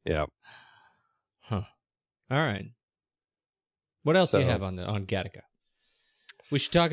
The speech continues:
Speaker 2: should we talk about the, uh, we, did, did you already, uh,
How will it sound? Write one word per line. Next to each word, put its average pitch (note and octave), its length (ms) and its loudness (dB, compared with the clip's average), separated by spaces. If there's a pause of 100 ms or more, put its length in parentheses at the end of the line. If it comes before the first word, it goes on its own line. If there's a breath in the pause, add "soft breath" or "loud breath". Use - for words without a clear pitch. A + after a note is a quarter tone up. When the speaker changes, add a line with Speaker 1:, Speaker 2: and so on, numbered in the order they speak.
Speaker 2:
should D#3 140 -4
we C#3+ 60 -2
talk D#3+ 200 0
about D#3 260 0
the, D3 220 2
uh, C#3+ 320 0
we, C3+ 320 -4
did, C3+ 300 -4
did C3 160 0
you C3 160 -2
already, C3+ 380 -2
uh, B2 180 -2